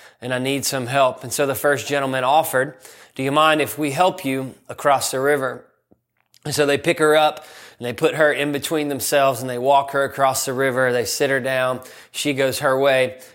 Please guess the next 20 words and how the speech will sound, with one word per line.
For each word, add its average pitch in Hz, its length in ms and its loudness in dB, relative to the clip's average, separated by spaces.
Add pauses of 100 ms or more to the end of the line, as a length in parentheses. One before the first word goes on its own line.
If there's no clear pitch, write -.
and 123 120 -8
the 123 100 -6
two 139 180 -4
men 127 540 -6
go 123 180 2
the 123 220 0
other. 120 340 -2 (600)
As 143 160 2
they're 143 100 4
walking, 143 480 2
they 135 100 -2
get 131 160 0
about 135 280 4
a 131 60 2
mile 139 380 2
in, 135 240 0
and 123 120 -4
the 117 40 -4
second 131 400 0
man 127 320 -2